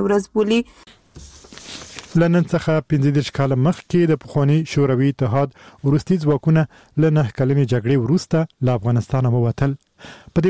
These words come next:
Speaker 2: مناسبت مو د اوریدونکو نظرونه غوښتي وو چې دوی خپل نظرونه د ازادي راډیو پر فیسبوک پاڼه شریک کړي دي. بشیر معیار لیکلي، د ځینو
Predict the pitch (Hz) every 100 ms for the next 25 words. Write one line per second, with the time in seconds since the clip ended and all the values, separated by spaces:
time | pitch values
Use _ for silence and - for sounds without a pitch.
0 | 180 165 151 151 160 165 156 151 151 131
1 | 131 147 151 131 117 135 180 123 107 113
2 | 127 113 117 120 117 156 - - - -
3 | - 170 170 156 143 151 151 151 165 117
4 | 135 135 160 143 151 - 127 131 120 120
5 | 123 - 147 143 110 120 110 - 120 117
6 | 135 131 _ _ - - - 143 147 165
7 | 160 143 143 143 127 - 185 170 - -
8 | - - 175 202